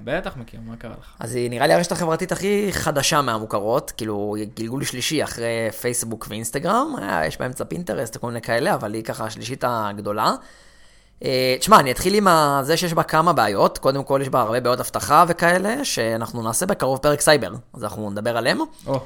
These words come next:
Speaker 2: אבל, אה, אבל יש בה כל מיני פרצות ועניינים ואתגרים של ילדים, בלה, בלה, בלה.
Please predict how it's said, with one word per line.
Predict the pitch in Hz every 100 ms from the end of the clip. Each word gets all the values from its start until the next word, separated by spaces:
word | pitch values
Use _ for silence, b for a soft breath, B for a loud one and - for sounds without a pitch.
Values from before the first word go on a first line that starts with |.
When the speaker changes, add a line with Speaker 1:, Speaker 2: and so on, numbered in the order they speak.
| -
Speaker 2:
אבל, | 117 120 127 123 117
אה, | 113 110 110 110 110 110 110 - -
אבל | 120 117 117
יש | 151
בה | 175
כל | 180
מיני | 165 156
פרצות | 135 135 269 254 247 151
ועניינים | 151 185 226 226 214 196
ואתגרים | 165 180 156 175 190
של | 180
ילדים, | 180 175 185 170
בלה, | 156
בלה, | 135 131
בלה. | 143